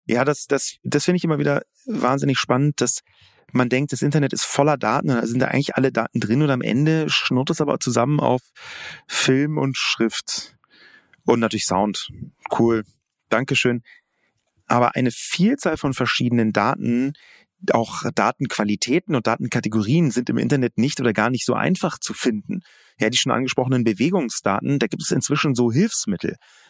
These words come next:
Einer der Fortschritte, was World Models angeht, ist zum Beispiel, dass es Startups gibt. In China ist das schon eine ganze Weile ein ziemlich hippes Ding, dass man aus einem Foto gewissermaßen eine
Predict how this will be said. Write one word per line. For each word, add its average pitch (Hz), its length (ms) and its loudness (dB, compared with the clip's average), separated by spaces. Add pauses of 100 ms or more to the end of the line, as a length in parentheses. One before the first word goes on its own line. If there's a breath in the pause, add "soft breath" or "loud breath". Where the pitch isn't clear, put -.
Einer 160 340 2
der 139 260 2
Fortschritte, 156 720 -2
was 139 200 0
World 135 180 0
Models 147 300 -2
angeht, 139 420 0
ist - 220 -4
zum 139 100 0
Beispiel, 127 320 0
dass 120 180 0
es - 100 -2
Startups 123 480 0
gibt. 151 240 -2 (420 loud breath)
In 117 260 2
China 143 400 2
ist 117 160 -2
das 131 80 0
schon 127 120 0
eine 120 80 0
ganze 117 340 0
Weile 139 400 4
ein 127 80 -4
ziemlich 127 340 -2
hippes 143 300 -2
Ding, 147 340 2 (360 loud breath)
dass - 120 0
man 139 140 2
aus - 180 2
einem 123 160 0
Foto 190 880 2 (240 soft breath)
gewissermaßen 139 840 0
eine 123 500 2